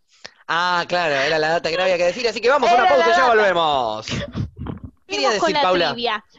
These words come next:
Speaker 2: Quería decir, quería decir que O J, porque, a ver, ni Flora
Speaker 1: No,
Speaker 2: ni
Speaker 1: yo
Speaker 2: yo
Speaker 1: estoy descalzo ahora.
Speaker 2: Tutunch.
Speaker 1: Badam tus.
Speaker 2: <laughs> Ese Badam tus es peor.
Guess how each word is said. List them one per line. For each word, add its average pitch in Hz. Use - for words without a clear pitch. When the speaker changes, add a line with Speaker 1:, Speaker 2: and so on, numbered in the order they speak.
Speaker 2:
Quería 311
decir, 277
quería 339
decir 349
que 370
O 330
J, 320
porque, 294
a 262
ver, 254
ni 339
Flora 427
Speaker 1:
No, 381
Speaker 2:
ni 330
Speaker 1:
yo -
Speaker 2:
yo -
Speaker 1:
estoy 392
descalzo 175
ahora. 117
Speaker 2:
Tutunch. -
Speaker 1:
Badam 277
tus. -
Speaker 2:
<laughs> -
Ese 349
Badam 294
tus 359
es 208
peor. 247